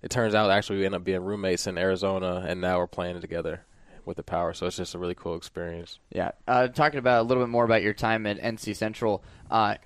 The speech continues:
Speaker 2: your head coach, Jim Corner, since two thousand eleven, uh, you know, second coach in history, obviously a very storied history for him.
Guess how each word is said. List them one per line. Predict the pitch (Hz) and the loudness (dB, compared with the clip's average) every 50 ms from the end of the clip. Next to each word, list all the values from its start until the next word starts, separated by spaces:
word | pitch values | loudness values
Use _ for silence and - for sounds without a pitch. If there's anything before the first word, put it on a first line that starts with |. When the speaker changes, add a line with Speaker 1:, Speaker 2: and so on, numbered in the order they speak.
| - | -8
Speaker 2:
your | - 117 110 | -4 -2 2
head | 117 135 127 | 2 2 2
coach, | - 147 131 123 - | 4 2 2 2 2
Jim | - 127 123 120 | -2 -2 -2 -2
Corner, | - 131 120 117 117 113 110 113 - - - | 0 0 2 2 2 2 0 0 -2 -10 -10
since | - - 120 110 - | -6 -4 -4 -4 -4
two | - 135 | -4 -2
thousand | 123 - 123 117 123 120 117 117 | 2 4 4 4 4 2 2 0
eleven, | 113 107 110 110 110 98 107 107 104 101 98 - | 0 4 4 4 4 2 0 -2 -4 -4 -6 -4
uh, | - 101 104 98 | -2 -2 0 0
you | 113 117 | 0 0
know, | 107 98 - | 0 -2 -2
second | - - - 131 131 - 123 110 - | -2 0 2 2 2 2 0 -2 -2
coach | - 127 120 113 - | 0 0 0 0 0
in | 113 107 | -4 -4
history, | 113 110 - - 113 110 | -4 -4 -2 0 2 4
obviously | 107 110 107 104 - 113 | 4 4 2 0 -2 -2
a | 101 | 0
very | 110 107 107 104 | 2 2 2 0
storied | 104 - - 117 113 113 107 101 | -2 -2 0 2 2 2 2 2
history | 110 107 - - 110 104 101 | 0 -4 -4 -4 -4 -4 -4
for | - - 101 | -4 -6 -8
him. | 98 117 110 113 107 98 | -4 -2 -2 -2 -2 -4